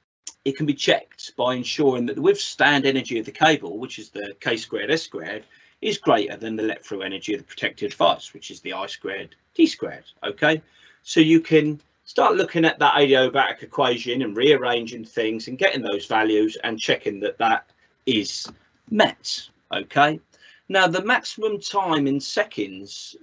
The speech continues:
um, in which live conductors reach their limit in temperature, um, as an approximation, can be calculated from this formula. Okay,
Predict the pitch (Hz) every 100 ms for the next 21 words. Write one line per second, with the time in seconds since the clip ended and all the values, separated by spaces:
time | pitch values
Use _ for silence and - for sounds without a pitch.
0 | - 127 120 - 127 131 - 160 180 180
1 | 131 139 - - 120 120 190 226 - -
2 | 98 101 101 104 101 95 87 - 101 90
3 | - 85 95 104 _ _ _ _ _ -
4 | 117 123 - 196 226 220 175 - 143 127
5 | - 110 - - 113 123 113 - 113 -
6 | - 101 - - 117 107 120 120 - -
7 | - - 156 117 90 76 - _ - 104
8 | - 110 127